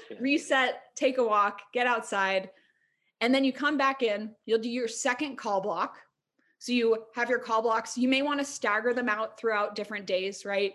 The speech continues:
Speaker 2: So you're not calling someone at the same time every single day. And I don't actually call by time zone. I just call people in the morning, call them in the afternoon, and I switch up the time blocks by day. <clears throat> Then what I'm doing is videos, an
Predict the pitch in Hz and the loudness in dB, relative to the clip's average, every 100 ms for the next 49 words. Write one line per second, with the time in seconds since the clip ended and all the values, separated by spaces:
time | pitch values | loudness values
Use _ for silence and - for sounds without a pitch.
0 | - - 202 190 190 208 208 202 214 208 | -6 -2 0 0 -4 -6 -4 -4 -4 -6
1 | 196 214 202 196 190 196 190 208 196 196 | -4 -8 -8 -8 -8 -6 -6 -6 -6 -6
2 | 196 196 202 196 185 180 190 - _ _ | -6 -4 -4 -4 -2 -4 -6 -14 _ _
3 | _ - - - 262 262 240 233 214 269 | _ -20 -20 -6 0 0 0 -4 -4 0
4 | 381 302 277 - 240 226 214 190 185 202 | 0 0 0 -2 -2 0 2 2 -2 -6
5 | 185 185 190 190 208 _ 233 262 277 - | -8 -8 -10 -10 -16 _ 0 0 0 0
6 | 214 240 220 208 202 208 247 262 262 220 | 0 0 -4 -4 -4 -2 0 0 0 -2
7 | 220 208 202 196 202 208 269 285 247 202 | -2 -4 -6 -8 -6 -2 -2 -2 -4 -6
8 | - 226 233 233 208 208 196 202 202 202 | -2 0 0 -4 -8 -6 -6 -4 -4 -6
9 | 190 180 190 220 262 - _ _ _ _ | -6 -4 0 2 0 -4 _ _ _ _
10 | _ _ _ 240 247 254 233 254 269 269 | _ _ _ 4 6 4 0 2 4 4
11 | 254 240 233 226 196 196 185 180 185 - | 4 4 4 4 0 -2 0 0 -2 -10
12 | _ _ 226 | _ _ -8